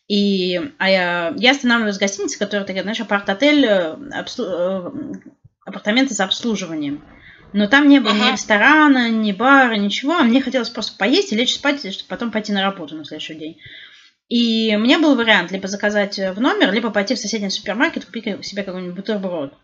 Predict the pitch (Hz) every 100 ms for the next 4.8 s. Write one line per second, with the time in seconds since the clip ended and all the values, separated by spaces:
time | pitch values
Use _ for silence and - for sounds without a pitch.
0 | _ _ _ _ _ _ _ - 233 226
1 | 262 269 269 233 170 180 208 202 - 214
2 | 208 208 240 277 277 175 190 190 214 220
3 | 226 262 294 403 285 220 196 185 170 180
4 | 240 285 277 220 175 196 202 208